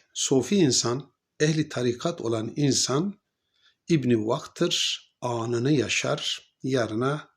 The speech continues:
bir şey bırakmaz, anını iyi yaşar. Ey Refik diyor, ey arkadaşım Hüsamettin Çelebi'ye diyor kendi halifesi.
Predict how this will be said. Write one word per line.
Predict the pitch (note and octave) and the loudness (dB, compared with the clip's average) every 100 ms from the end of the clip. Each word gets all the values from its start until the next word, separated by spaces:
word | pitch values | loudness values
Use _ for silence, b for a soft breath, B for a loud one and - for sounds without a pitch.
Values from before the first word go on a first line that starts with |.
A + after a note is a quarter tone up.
| _ | _
bir | C3 | -2
şey | - A#2 A2+ | 0 0 -2
bırakmaz, | G2+ - G2+ F#2 - | -4 -6 -8 -6 -2
anını | C3 G#2+ G#2+ A#2+ | -2 -2 -4 -4
iyi | B2 A2+ | -4 -4
yaşar. | A2 - E3 D#3+ | 0 0 0 0
Ey | C#3 A#2 | 2 2
Refik | A2 - G2 - | 0 -4 -10 -12
diyor, | - F2+ - - | -10 -10 -10 0
ey | D3+ B2+ | 2 2
arkadaşım | A#2+ A2 A#2 G#2+ G2+ - D#3 D#3+ - B B | 0 -8 -8 -6 -2 0 0 -2 -8 B B
Hüsamettin | - - A#2 G#2 A#2+ B2+ | -4 -2 -2 -4 -2 -2
Çelebi'ye | A#2+ G2+ A2 A2 G2+ G2+ | -2 -4 -4 -2 -2 -2
diyor | F#2 F2 - _ | -6 -6 -16 _
kendi | - G#2+ G#2 | -8 -6 -6
halifesi. | G2 G#2+ G2+ G#2+ - - | -6 -10 -8 -2 -2 -2